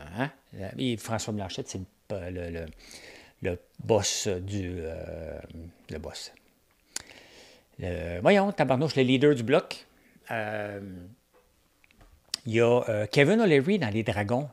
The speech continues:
euh, Dragon's Den puis Shark Tank, qui a toujours les mains comme ça. Et ça, il y a un moment donné, il y a quelqu'un sur ted Talk qui a parlé de la posture du pouvoir. Et, euh, depuis ce temps-là, il y a un paquet de, d'influenceurs qui l'ont adopté, mais chez Apple, c'est comme systématique maintenant. Les jambes trop écartées,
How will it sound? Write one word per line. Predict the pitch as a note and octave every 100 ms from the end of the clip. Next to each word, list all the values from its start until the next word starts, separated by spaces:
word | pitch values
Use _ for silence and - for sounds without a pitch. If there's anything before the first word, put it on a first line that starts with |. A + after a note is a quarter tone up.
| G#2+
euh, | G2
Dragon's | G2+ G#2+ A2+ G2+
Den | A#2 B2+
puis | B2
Shark | - G2
Tank, | - C#3+
qui | G2+
a |
toujours | C3 C3+
les | C3+ G#2+
mains | G#2+
comme | - E2+
ça. | A#2+ - - - - - -
Et |
ça, | A2+ B3+ D#4
il | C3
y |
a | A2+
un |
moment | B2 C#3 D3+
donné, | A#2 D3+
il |
y | F#3+
a |
quelqu'un | - G#2+ D3+
sur | - G2
ted | - F#2+
Talk | - C#3+
qui | G2+
a |
parlé | F#2 G#2+
de | G2+
la |
posture | - A#2 - - D#3
du | G#2+
pouvoir. | - C3 A2+ G2 G2 F#2 C#2 _ _ - - - -
Et, | - A2+ A2+ G#2+
euh, | G2+
depuis | A2 -
ce | -
temps-là, | C3 F#3
il |
y | C#3+
a |
un |
paquet | G#2 - - D#3
de, | A#2 G2+
d'influenceurs | G#2+ G2 C3 G#2+ - C3 C3
qui | G#2
l'ont | G2+
adopté, | G#2 F#2+ D3+
mais | D3
chez | G#2+ A#2
Apple, | G#2 D#3+ D#3
c'est | - G#2
comme | G#2+ A2
systématique | - C#3+ - B2+ G2 - B2 G2
maintenant. | F2 A2 G#2 - - -
Les | A2+
jambes | A#2 D3+ C3
trop | - C#3+
écartées, | C#3 G#2 - C#3+